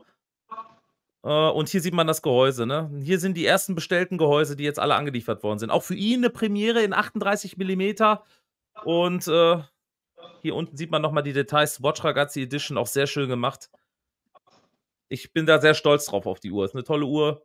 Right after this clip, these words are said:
Nur wie gesagt, ein paar, wär schön, wenn wir noch ein paar an den Mann und an die Frau bringen wollen. Deswegen,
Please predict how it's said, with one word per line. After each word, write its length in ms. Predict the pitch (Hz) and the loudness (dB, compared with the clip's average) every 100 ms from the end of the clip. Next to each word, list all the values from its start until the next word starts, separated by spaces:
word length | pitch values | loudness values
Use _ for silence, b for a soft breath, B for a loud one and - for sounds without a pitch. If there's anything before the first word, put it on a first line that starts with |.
| _ _ _ - | _ _ _ 0
Nur 100 | 269 | 2
wie 80 | |
gesagt, 280 | 277 262 - | 6 6 6
ein 80 | 196 | 6
paar, 420 | 233 277 311 277 185 | 10 10 10 8 2
wär 220 | 220 285 | 4 4
schön, 280 | - 294 269 | 4 0 2
wenn 100 | 247 | 2
wir 100 | 247 | 2
noch 160 | 240 | 0
ein 80 | 214 | 0
paar 260 | 233 254 233 | 4 4 4
an 100 | 214 | 2
den 100 | 208 | 0
Mann 300 | 220 247 233 | 0 -2 -4
und 140 | 202 | -4
an 100 | 202 | -4
die 80 | 202 | -4
Frau 240 | - 214 | 0 0
bringen 280 | 202 220 208 | 0 -2 0
wollen. 200 | 208 214 | 0 0
Deswegen, 460 | 190 214 214 208 | 0 -2 -2 -4